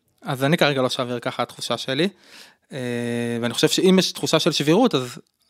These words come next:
אז אי אפשר לפתור את זה באיזה, באיזה התכוונות ליום מסוים, אלא באמת לעשות על זה עם עובדה, אם רוצים, אם שני הצדדים רוצים.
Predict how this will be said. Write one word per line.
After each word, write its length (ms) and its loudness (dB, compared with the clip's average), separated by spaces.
אז 140 -2
אי 60 4
אפשר 180 4
לפתור 300 0
את 40 2
זה 100 0
באיזה, 760 -2
באיזה 160 -4
התכוונות 680 -2
ליום 240 2
מסוים, 340 2
אלא 80 2
באמת 260 0
לעשות 300 2
על 60 4
זה 100 4
עם 60 2
עובדה, 220 4
אם 80 0
רוצים, 300 -2
אם 80 -4
שני 140 0
הצדדים 280 0
רוצים. 300 2